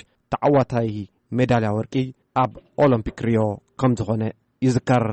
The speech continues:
ኬንያውያን ኣትሌታት ኣብ ናይ ሎም ዘበን ውድድራት ዳያመንድ ሊግ ርኡይ ብልጫ ኣመዝጊቦም ኣለዉ። ብውሕድ ሰለስተ ኬንያውያን ተሸለምቲ ሜዳልያ ዳያመንድን ኣማኢት ኣሽሓት ዶላራትን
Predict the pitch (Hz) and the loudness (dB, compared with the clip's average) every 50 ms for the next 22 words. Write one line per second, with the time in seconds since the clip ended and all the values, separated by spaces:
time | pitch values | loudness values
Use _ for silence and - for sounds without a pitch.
0 | 98 90 - _ _ _ _ - 160 151 165 175 185 180 160 165 156 147 - - | -6 -8 -14 _ _ _ _ 0 2 4 6 6 6 6 6 4 4 2 0 -2
1 | 139 123 127 139 139 147 135 135 - - - - 139 127 127 127 123 120 127 117 | -2 0 0 0 2 2 2 0 0 -2 -4 -2 -2 0 0 0 0 0 0 0
2 | 117 120 123 110 120 117 120 113 127 135 120 107 135 143 139 - - 147 135 127 | 0 0 0 0 0 -2 -2 0 -2 -2 0 0 2 2 2 2 0 0 0 2
3 | 143 135 139 151 160 165 147 165 190 190 170 - - 143 143 156 147 139 120 120 | 2 2 4 4 2 0 0 0 0 0 0 0 -2 0 0 2 2 0 0 -2
4 | 113 107 - - 120 120 - - - 139 139 120 107 120 120 131 135 131 135 135 | -4 -4 -4 -2 -2 -2 -2 0 0 0 0 0 -2 0 2 2 2 2 2 4
5 | 147 151 156 - - _ _ - 139 143 151 147 117 139 127 - - 143 135 135 | 4 4 2 2 -2 _ _ -6 0 2 2 4 4 2 0 0 0 0 0 0
6 | 120 - 131 123 - 143 135 139 135 135 139 147 143 151 151 143 - 135 120 - | 0 -2 -4 -2 0 0 2 4 4 4 6 6 4 4 2 0 -2 -4 -4 -2
7 | 127 120 120 123 120 - - 139 135 131 120 120 117 104 120 123 120 127 135 139 | -2 -2 -2 -2 -4 -2 0 0 0 2 2 0 0 0 0 0 2 2 2 2
8 | 143 139 - _ _ - 117 147 151 147 147 147 156 156 156 143 151 160 165 156 | 2 2 0 _ _ -6 0 2 4 4 6 4 4 4 2 2 2 2 0 0
9 | - _ _ _ _ - 147 147 147 135 135 - 123 117 - 110 107 110 104 120 | -4 _ _ _ _ 0 2 2 2 2 2 2 0 0 0 -2 -6 -2 0 0
10 | 117 117 113 113 117 113 - - 123 117 | 2 2 2 0 0 -2 -2 -2 -2 0